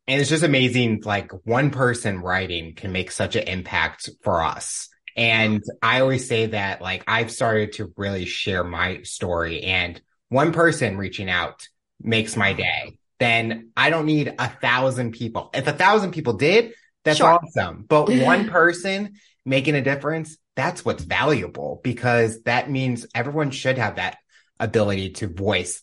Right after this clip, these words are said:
Speaker 1: their story and be able to share. And that's what I do with this platform, is everyone has a story. Some people are afraid to share, not ready yet. And people love to share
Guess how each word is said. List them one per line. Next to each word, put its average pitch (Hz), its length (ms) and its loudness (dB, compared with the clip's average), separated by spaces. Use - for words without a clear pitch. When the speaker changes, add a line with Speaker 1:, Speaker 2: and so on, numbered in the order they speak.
Speaker 1:
their 90 420 -2
story 82 640 -4
and 87 180 -10
be 98 220 -4
able 92 200 -6
to - 80 -8
share. 87 460 -2
And 85 200 -6
that's 147 200 2
what 175 100 6
I 160 80 6
do 151 160 6
with 139 120 2
this 135 140 0
platform, 123 640 0
is 107 380 -4
everyone 156 380 2
has 117 260 -2
a 127 60 -2
story. 113 520 -2
Some 127 200 -4
people 120 260 -2
are 104 140 4
afraid 104 540 -2
to 117 80 -4
share, 120 460 4
not 139 380 0
ready 147 220 4
yet. 165 220 2
And 135 100 -4
people 139 360 -4
love 127 360 2
to 123 100 -8
share 117 580 -2